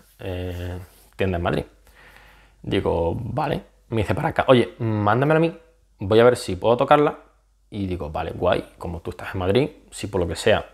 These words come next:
no puedes o no quieres tocarla, se la llevas a Replicant y el, el envío es el mismo". Y dice, "Flama, sin problema". Para acá no sabía qué carajo le pasaba, imagino, y se la llevó a Replicant. Y por, creo que fueron unos treinta y nueve, sí, eh, treinta y nueve euros,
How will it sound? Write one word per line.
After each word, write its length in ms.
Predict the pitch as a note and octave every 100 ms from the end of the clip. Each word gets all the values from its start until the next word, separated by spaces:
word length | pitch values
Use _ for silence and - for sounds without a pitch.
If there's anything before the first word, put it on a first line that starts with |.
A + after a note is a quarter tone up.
| -
no 280 | F#2+ F#2 G2
puedes 320 | A2 G#2+ F#2
o 100 | F#2
no 180 | F2+ F2+
quieres 220 | G#2+ G2+ -
tocarla, 560 | G#2 B2 C#3 E3+ - _
se 140 | - F2
la 100 | F2+
llevas 240 | F#2 F#2+
a 40 | A#2
Replicant 480 | A#2+ C#3+ F3 G3 -
y 200 | G2 F#2
el, 240 | G2+ G#2 A2+
el 140 | G#2+
envío 220 | G2 C3
es 60 | G#2+
el 80 | B2+
mismo". 260 | F#3 F#2+
Y 40 | F#2+
dice, 300 | - G2 F2+
"Flama, 400 | - A#2 E2 E2
sin 340 | - G2 F2+
problema". 380 | G2+ G#2 D#2+ - - - - - - _ -
Para 200 | G#2 G#2+
acá 240 | A2 A2+
no 680 | A2 A2 A2 G#2+ G#2+ A2 G#2+
sabía 240 | - G#2
qué 100 | G#2
carajo 280 | G2+ G#2+ -
le 80 | G#2+
pasaba, 340 | A#2 D#3 F#3 A#3
imagino, 400 | C#3 - G#3+ - - -
y 180 | G2+ F#2
se 120 | F#2
la 60 |
llevó 140 | F2 F2
a 40 |
Replicant. 440 | G2 F2+ F2+ F2+ - -
Y 160 | B2 G2+
por, 400 | - G2 G2 -
creo 160 | B2+
que 80 | D#3+
fueron 340 | - E3+ E3+ - _ _ -
unos 220 | G#2+ G2
treinta 300 | G#2 G2+ G2
y 60 |
nueve, 300 | G2+ A#2+ D#3 -
sí, 200 | C3 -
eh, 360 | - F#2+ G2 -
treinta 280 | G#2 G2+
y 40 | G2+
nueve 260 | D3 D3 D3
euros, 240 | F#3